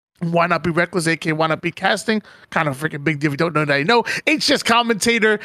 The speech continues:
stream every day, eleven o'clock in the morning, every single morning. We even play with viewers. Uh, I do YouTube content talking about stuff like this all the time.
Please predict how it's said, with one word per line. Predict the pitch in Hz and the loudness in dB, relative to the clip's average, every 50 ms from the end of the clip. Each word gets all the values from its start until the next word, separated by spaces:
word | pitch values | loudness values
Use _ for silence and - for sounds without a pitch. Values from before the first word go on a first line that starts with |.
| - - - | -10 -12 -6
stream | - - - 240 233 233 - | -4 -2 0 0 0 0 0
every | 233 254 240 277 254 | -2 0 0 0 0
day, | 196 226 226 233 | 2 2 2 2
eleven | 214 220 220 220 | 2 2 0 0
o'clock | 220 - - 233 208 - - | -2 0 0 0 0 0 2
in | 196 | 0
the | 190 | 0
morning, | 185 185 196 196 190 - - | 2 2 0 0 0 0 0
every | 208 196 196 196 | 0 0 0 0
single | - 214 190 196 | 0 0 0 0
morning. | 185 170 175 185 180 170 | 0 0 0 2 2 2
We | 170 165 | 2 0
even | 156 147 | -2 -2
play | - 160 | -2 -2
with | 147 147 139 | -2 -2 -2
viewers. | 147 185 208 202 196 196 180 - - - - - - | 0 0 2 4 4 2 2 -2 -6 -14 -20 -6 -2
Uh, | - 170 160 156 160 160 | 0 2 4 4 4 2
I | 165 | 2
do | 151 165 165 | 2 0 0
YouTube | 156 175 202 175 - - 202 170 | 2 0 0 0 0 -2 -2 -2
content | - - 190 190 190 160 - 202 190 - - - - - | -2 0 0 0 0 0 0 0 0 -2 -6 -14 -10 -4
talking | - 180 175 170 180 | -2 0 0 0 0
about | 175 165 160 160 - _ _ _ _ | 0 0 0 -2 -4 _ _ _ _
stuff | - - - - 226 214 208 - | -6 -6 -2 0 0 -2 -2 0
like | 190 190 185 - - | 0 0 0 0 0
this | 233 226 - | 0 0 0
all | - - 160 160 | 0 0 0 0
the | 156 160 | -2 -2
time. | 147 - 254 262 262 269 269 262 247 | 0 0 2 4 4 4 4 2 0